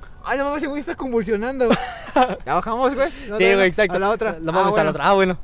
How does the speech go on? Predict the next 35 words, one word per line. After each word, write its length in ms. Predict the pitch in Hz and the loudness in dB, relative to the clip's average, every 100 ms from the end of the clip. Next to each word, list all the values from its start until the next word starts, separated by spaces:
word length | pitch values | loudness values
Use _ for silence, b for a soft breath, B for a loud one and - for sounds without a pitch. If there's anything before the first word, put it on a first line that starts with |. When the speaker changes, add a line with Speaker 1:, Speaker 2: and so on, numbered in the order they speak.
| - | -2
Speaker 2:
sígalo 260 | 214 196 | 2 4
Speaker 1:
Ah, 20 | 160 | 4
Speaker 2:
viendo, 240 | 180 160 | 4 2
Speaker 1:
bueno. 200 | 127 160 | 2 0
Speaker 2:
güey. 120 | 151 143 | -2 -4
Speaker 1:
Sí. 180 | 165 - - 147 | -10 -14 -16 -8
Hijo 140 | 180 | -6
de 80 | 147 | -6
su 100 | 139 | -6
puta 240 | 160 170 | -10 -10
madre, 420 | 151 156 202 185 | -8 -6 -6 -4
ya 80 | 170 | -4
bien 120 | 202 185 | -4 -6
cagado, 500 | 160 143 196 233 226 | -8 -8 -6 -4 -4
¿no? 160 | 311 | -6
Speaker 2:
No 100 | 165 | -4
mames, 400 | 160 147 190 165 | -4 -4 -2 -2
güey. 200 | 160 175 165 B B | 0 0 -2 B B
Me 80 | 160 | 0
Speaker 1:
Mira, 120 | 240 269 | 4 4
Speaker 2:
pateó, 320 | 226 143 165 | 4 2 2
güey. 140 | 196 208 | 2 0
Speaker 1:
me 40 | |
está 200 | - 262 | 2 4
bailando 300 | 277 302 302 | 4 4 2
la 60 | 220 | 2
esponja 360 | - 247 349 | -2 -4 -2
ese 200 | 294 269 | -4 -2
güey. 240 | 233 247 277 | 2 2 2
<laughs> 40 | 226 - 453 - 554 - 480 - 381 - - 339 - - - - - - - - - 480 320 | -4 -2 -2 0 -2 0 0 0 -4 -6 -8 -10 -12 -16 -16 -20 -18 -12 -10 -8 -6 -4 2
Speaker 2:
El 180 | 226 214 - | 4 4 6
calambre, 680 | 214 208 233 240 247 226 | 6 8 10 8 8 4
Speaker 1:
El 80 | 208 | 2
calambre. 360 | 240 - - - | 0 -4 -6 -8
Speaker 2:
güey. 140 | 262 | -10